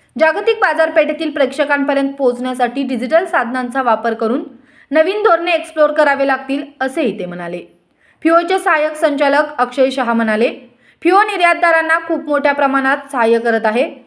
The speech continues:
फिओचे ऑनलाइन पोर्टल जसे फिओच्या सेवा, इंडियन ट्रेड पोर्टल आणि इंडियन बिझनेस पोर्टल यावर आंतरराष्ट्रीय खरेदीदारांची माहिती दिली.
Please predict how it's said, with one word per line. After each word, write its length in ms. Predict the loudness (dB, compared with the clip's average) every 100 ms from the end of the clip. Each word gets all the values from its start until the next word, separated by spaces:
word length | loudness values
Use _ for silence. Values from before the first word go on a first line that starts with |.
| _ _ 0
फिओचे 360 | 4 4 4
ऑनलाइन 460 | 2 2 0 -2 0
पोर्टल 400 | 0 2 2 0
जसे 260 | 0 -2
फिओच्या 460 | -4 2 2 2 -2
सेवा, 380 | -2 -2 0 -2 -8
इंडियन 400 | -6 0 0 0
ट्रेड 260 | 0 0 2
पोर्टल 380 | 0 0 0 -2 -8 -20 _ _
आणि 160 | -2 0
इंडियन 400 | 2 2 2 2
बिझनेस 380 | 0 2 0
पोर्टल 380 | 2 2 2 2
यावर 200 | 2 2
आंतरराष्ट्रीय 720 | 0 0 0 2 2 0 -2 0
खरेदीदारांची 720 | 2 0 2 0 0 -2 -8
माहिती 400 | -2 0 0 -4
दिली. 260 | -8 -8